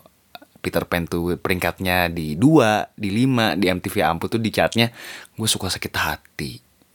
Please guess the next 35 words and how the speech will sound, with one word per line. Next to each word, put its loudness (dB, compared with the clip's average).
Kenapa -6
yang -4
nomor -4
satu -4
Ungu, 4
ya 2
kan? 0
Harusnya 2
Peter 2
Pan 2
gitu -4
loh. -4
Saking 2
militannya 6
gua 0
pada 0
zaman 0
itu. -4
Ya, 6
itu -2
semua 2
karena 2
pada 4
waktu -4
itu 4
acara 2
musik -2
tuh 8
ya 8
masih -2
pure 4
untuk 0
menikmati 2
musik 4
kan. 0